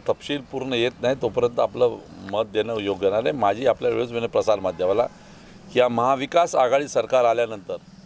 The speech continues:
कोरोना तात-, जेव्हा कामाला सुरुवात करायची वेळेला कोरोना आली, कोरोनामध्ये संपूर्ण देशामध्ये अत्यंत चांगल्या प्रकारे कोरोना हाताळण्याचं काम त्या ठिकाणी तुमच्याचपैकी काही वाहिनीने आम्हाला त्या ठिकाणी श-, शासनाला चांगल्या पद्धतीने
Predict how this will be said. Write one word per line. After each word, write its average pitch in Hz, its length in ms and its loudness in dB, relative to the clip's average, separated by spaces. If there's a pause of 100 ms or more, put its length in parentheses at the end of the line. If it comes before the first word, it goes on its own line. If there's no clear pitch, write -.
(380)
कोरोना 156 480 2 (1200)
तात-, 131 240 0
जेव्हा 143 300 2 (180)
कामाला 151 320 0
सुरुवात 156 540 0
करायची 175 280 0
वेळेला 170 180 0
कोरोना 165 420 0
आली, 131 200 0
कोरोनामध्ये 165 760 -4 (680)
संपूर्ण 175 440 2
देशामध्ये 160 520 0
अत्यंत 180 360 0
चांगल्या 139 380 2
प्रकारे 104 460 -2 (160)
कोरोना 120 280 2
हाताळण्याचं 117 600 0 (100)
काम 110 220 2 (600)
त्या 110 80 4
ठिकाणी 110 380 0
तुमच्याचपैकी 117 560 -4
काही 123 220 4
वाहिनीने 110 440 0
आम्हाला 107 320 2
त्या 104 120 0
ठिकाणी 104 400 -2
श-, - 180 -12
शासनाला 107 420 0
चांगल्या 95 380 -2
पद्धतीने 101 400 -4